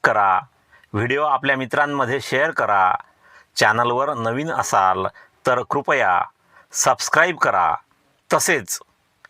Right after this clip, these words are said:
माझ्या या कार्यात तुम्ही मला मदतसुद्धा करू शकता. व्हिडिओखालील थँक्स बटनाचा उपयोग करून चॅनलला मदत करा किंवा या क्यूआर कोड किंवा मोबाईल नंबरच्या सहाय्याने सुद्धा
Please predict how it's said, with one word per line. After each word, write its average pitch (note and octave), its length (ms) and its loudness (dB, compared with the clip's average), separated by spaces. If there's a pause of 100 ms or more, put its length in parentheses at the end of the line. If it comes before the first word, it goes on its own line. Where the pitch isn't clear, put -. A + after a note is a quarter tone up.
(280)
माझ्या B2+ 400 2
या E3 180 2
कार्यात A#2+ 640 0 (560)
तुम्ही C3+ 280 -2
मला C3 280 -2
मदतसुद्धा A#2 720 -2
करू A2 260 -4
शकता. F#2 540 0 (800)
व्हिडिओखालील C#3 800 -2 (500)
थँक्स D3 400 0
बटनाचा A#2+ 580 0
उपयोग C#3+ 480 -4 (100)
करून G2+ 420 -4 (320)
चॅनलला A#2 420 0
मदत A#2 360 -4
करा F#2 340 2 (540)
किंवा B2+ 500 0 (540)
या A#2+ 420 2 (160)
क्यूआर C#3+ 340 -2
कोड B2+ 400 -2 (440)
किंवा C3 180 0
मोबाईल C3 380 -2
नंबरच्या C#3 580 -2
सहाय्याने B2+ 640 -2
सुद्धा A2 640 0